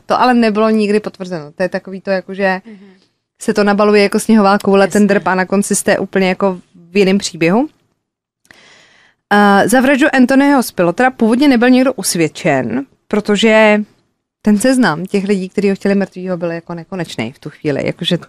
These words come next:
Speaker 1: samozřejmě všichni ho chtěli prostě mít pod drnem. Anthony Spilotro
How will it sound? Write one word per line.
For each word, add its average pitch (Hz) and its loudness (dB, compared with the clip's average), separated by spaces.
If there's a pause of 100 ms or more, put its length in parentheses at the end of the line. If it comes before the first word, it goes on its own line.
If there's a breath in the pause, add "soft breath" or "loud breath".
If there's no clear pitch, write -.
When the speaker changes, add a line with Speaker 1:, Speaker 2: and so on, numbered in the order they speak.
Speaker 1:
samozřejmě 170 -2
všichni 180 -2
ho 175 0
chtěli 160 -2
prostě 160 -4 (380 soft breath)
mít 202 2
pod - 0
drnem. 175 2 (640 loud breath)
Anthony 302 4
Spilotro 151 0